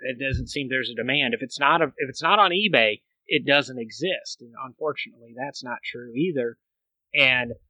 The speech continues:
that mystique of going to the junkyard and, you know, with somebody like Will who's trying to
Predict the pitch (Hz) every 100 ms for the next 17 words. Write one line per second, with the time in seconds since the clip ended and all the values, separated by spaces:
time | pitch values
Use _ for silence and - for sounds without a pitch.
0 | _ _ _ 131 139 139 - 131 - -
1 | - 151 156 - - _ 131 117 120 135
2 | 135 131 123 113 107 117 117 120 113 113
3 | 113 110 107 - _ _ _ _ 139 113
4 | 110 101 _ 139 135 - _ _ _ _
5 | _ _ _ - 139 127 127 123 120 135
6 | 135 131 123 120 - - 131 131 127 123